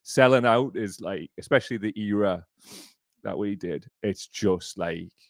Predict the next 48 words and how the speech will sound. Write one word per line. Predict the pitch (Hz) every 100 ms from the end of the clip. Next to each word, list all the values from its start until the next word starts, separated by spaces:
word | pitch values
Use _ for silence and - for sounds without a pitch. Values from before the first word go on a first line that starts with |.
| _ -
you | 95
might | 107 -
as | - -
well | - -
just | - - -
be | -
a | -
scab, | - - 80 90 101
like, | 101 107
<laughs> | -
you | 92
know | 104
what | 107
I |
mean? | - 175 -
It's | 170 190 -
just | - 113 110 98
terrible, | - 98 98 90 92
terrible, | - 101 95 92 95
terrible, | - 98 95 92
terrible. | - 98 101 110 127 - - _ _ _ -
So | 160
anyway, | 202 208 123 - _ _ _ _ _ _ _
John | 98 151 180
McDonnell, | 170 160 - 127 107 90
and | - 135 151 -
look, | 147 -
I'm | 139
gonna | 160 180
say | 156 - 120
this, | 110 - -
like, | 90 - -
I | 117
like | 156 165 -
John, | 139 113
I | 95 -
do. | 127 143 _ _ _
I've | - 117
actually | 156 147 - 139
met | 123 127
John | - 131 135
on | 131 117
a | 110
couple | - 117 -
of | 98
occasions, | 95 117 120 117 107 95
and, | 101
um, | 104 98 95 95